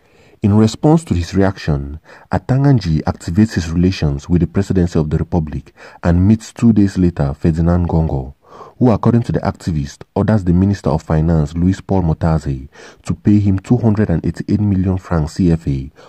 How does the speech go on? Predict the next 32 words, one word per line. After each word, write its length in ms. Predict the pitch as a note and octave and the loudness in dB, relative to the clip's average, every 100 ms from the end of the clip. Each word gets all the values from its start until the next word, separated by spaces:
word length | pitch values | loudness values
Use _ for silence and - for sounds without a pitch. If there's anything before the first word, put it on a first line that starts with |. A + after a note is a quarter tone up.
| - - | -12 -2
under 180 | F#2+ F#2+ | 0 0
the 120 | - | -2
covid 260 | G2+ F#2 | -2 -2
nineteen 400 | F2 D#2+ D2+ - | 0 0 0 -2
response 580 | F2 D2+ - - E2+ E2+ - | 0 -2 -4 -4 -2 -2 -6
operation. 580 | D#2+ D#2+ D#2+ D2 C#2 C#2 _ _ _ _ _ _ _ _ _ _ _ _ | -6 -6 -4 -6 -8 -16 _ _ _ _ _ _ _ _ _ _ _ _
In 140 | A#2 A2 | 0 2
addition 380 | B2 D3+ - F#3 | 2 2 2 0
to 100 | - | 0
this 120 | A2+ | -4
scandal, 640 | - - G#2+ E2 C#2 C#2+ D#2+ _ | -2 0 2 2 0 -2 -10 _
faced 440 | - D#3+ E3+ - | -2 2 2 2
with 80 | G2+ | 0
the 80 | F2+ | 0
investigators, 880 | F2+ F#2 - F2+ G#2 - C#2 - - _ _ _ - | 0 -2 -4 -2 -2 -2 -6 -6 -20 _ _ _ 0
Paul 160 | D3+ | 2
Atanganji 600 | A#2 - A2+ A2+ F#2 D#2+ | 2 0 0 0 0 -2
had 200 | D#2 D#2+ - | -2 -2 -4
to 80 | - | -4
answer 280 | G2 - A2 | -4 -4 -6
questions 680 | - F#2+ - D#2 C2+ - - - - | -6 -6 -2 -2 -4 -10 -20 -18 -4
on 120 | G2 | 0
the 60 | F2 | 2
management 760 | G2 A#2+ A2 - E2 D2 C#2+ - | 2 2 2 2 0 0 -4 -6
of 180 | F2 - | -6 -4
Paul 220 | G#2+ A2 | -2 0
Biya's 260 | G2 F2+ E2 | 0 -2 0
donation 600 | D#2 E2+ E2+ D2 C#2 C#2 - - - | 0 0 0 -4 -4 -10 -18 -20 -6
and 160 | F2+ | -2
his 200 | E2+ - | -2 -2
ministry's 500 | F#2+ G2 G2 - G#2+ | 0 0 -2 -4 -8
funds. 560 | - F2+ D2 C2+ - | -4 -2 -2 -4 -12